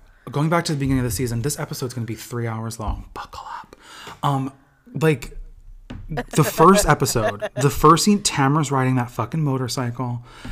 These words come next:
Speaker 1: and she gets out, and, like, the first thing they do is talk about, like, "Hey, don't I look
Speaker 2: Sex
Speaker 1: hot in
Speaker 2: with
Speaker 1: this?
Speaker 2: her
Speaker 1: Wanna
Speaker 2: mom?
Speaker 1: fuck me in the kitchen while my mom's fucking underneath our bathroom window?" Like,
Speaker 2: I know. I, it was so gross.
Speaker 1: can you talk, like,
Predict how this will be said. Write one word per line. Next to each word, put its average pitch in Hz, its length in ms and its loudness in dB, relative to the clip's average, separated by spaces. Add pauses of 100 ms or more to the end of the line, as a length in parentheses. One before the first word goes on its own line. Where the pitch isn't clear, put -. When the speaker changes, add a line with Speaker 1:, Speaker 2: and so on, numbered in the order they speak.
(180)
Speaker 1:
and 139 160 0
she 156 120 0
gets 123 360 2
out, 127 240 0
and, 131 100 -2
like, 135 200 0
the 147 60 -2
first 123 460 -4
thing 160 460 -2
they 135 160 2
do 127 480 2
is 127 160 -2
talk 123 240 -4
about, 127 200 0
like, 123 260 -2 (300)
"Hey, 196 360 6
don't 156 140 6
I 180 40 6
look 185 120 10
Speaker 2:
Sex 294 100 2
Speaker 1:
hot 156 220 6
in 170 60 8
Speaker 2:
with 190 80 10
Speaker 1:
this? 196 100 6
Speaker 2:
her 208 40 -8
Speaker 1:
Wanna 175 160 10
Speaker 2:
mom? 226 240 6
Speaker 1:
fuck 196 240 6
me 180 180 4
in 170 100 4
the 156 80 6
kitchen 202 440 4
while 165 100 6
my 143 60 6
mom's 160 320 6
fucking - 480 2
underneath 160 460 4
our 139 160 6
bathroom 151 580 2
window?" 180 520 4 (340)
Like, 151 160 4
Speaker 2:
I 269 60 -2
know. 226 440 0
I, 202 240 -2
it 247 160 -8
was 262 140 -8
so 214 340 -6
gross. 165 380 -6
Speaker 1:
can 196 180 6
you 190 140 6
talk, - 340 0
like, 170 220 4